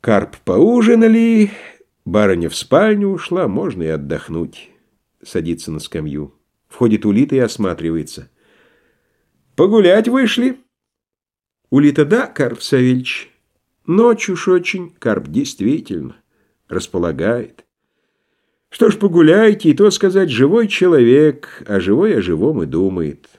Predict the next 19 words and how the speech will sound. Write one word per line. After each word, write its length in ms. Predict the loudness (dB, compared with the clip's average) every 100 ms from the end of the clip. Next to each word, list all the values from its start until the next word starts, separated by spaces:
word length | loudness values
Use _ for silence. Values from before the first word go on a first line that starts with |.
| _ _ _ _ _ _ _
Улита: 520 | 2 2 4 0 -2 -8 _ _
«Вы 200 | -2 0
это 180 | 0 -6 _
про 180 | -2 -2
что 260 | 0 0
же?» 220 | 0 -4 -10 _ _ _ _ _ _ _ _ -4
Карп: 380 | -2 -2 -6 _ _ _ _ _ _ _
«Хоть 200 | -2 0
бы 120 | 0
про 220 | 0 2
вас». 400 | 0 -4 -14 -20 _ _ _ _ _ _ _ _ _
Улита: 320 | 2 2 0
«В 60 | -2
каких 320 | -2 0 -4
смыслах?» 560 | -2 -4 -4 -8 -8 _ _ _ _ _ _ -6
Карп: 280 | -4 -4 _ _ _ _ _
«Сами 460 | -16 -8 -4 0 0
можете 360 | 2 -2 -4
понять». 460 | -6 -4 -6 -14